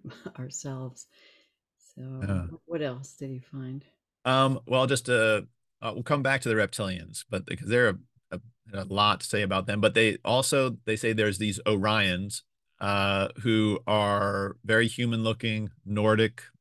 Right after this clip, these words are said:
Speaker 2: often Nordic blonde or redheaded. Um, and they are, uh, have a sort of an alliance with the reptilians, but they're not super good friends. Like, I think one story, they actually did a remote viewing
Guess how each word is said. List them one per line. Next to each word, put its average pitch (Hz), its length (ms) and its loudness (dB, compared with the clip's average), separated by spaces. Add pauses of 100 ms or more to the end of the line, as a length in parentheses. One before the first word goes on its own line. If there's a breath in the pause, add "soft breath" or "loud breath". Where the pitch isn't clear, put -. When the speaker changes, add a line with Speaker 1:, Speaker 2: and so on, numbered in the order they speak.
(180)
Speaker 2:
often 101 380 -2
Nordic 98 380 -2
blonde 104 380 0
or 98 160 0
redheaded. 98 640 0 (560 soft breath)
Um, 95 540 -4 (640)
and 104 160 -2
they 117 220 6
are, 107 600 4 (240)
uh, 101 480 -2 (260)
have 120 300 2
a 104 440 4 (560)
sort 123 200 -2
of 104 80 0
an 104 100 -4
alliance 110 640 0
with 92 120 -6
the 95 60 -4
reptilians, 90 680 -4
but 98 120 -2
they're 117 80 0
not 131 220 0
super 110 380 0
good 95 240 2
friends. 95 680 -2
Like, 208 200 -2
I - 60 -4
think 139 220 0
one 110 300 2
story, 101 580 0 (520)
they 110 120 2
actually 123 220 2
did 117 180 2
a 101 160 2
remote 104 340 -4
viewing 107 380 -2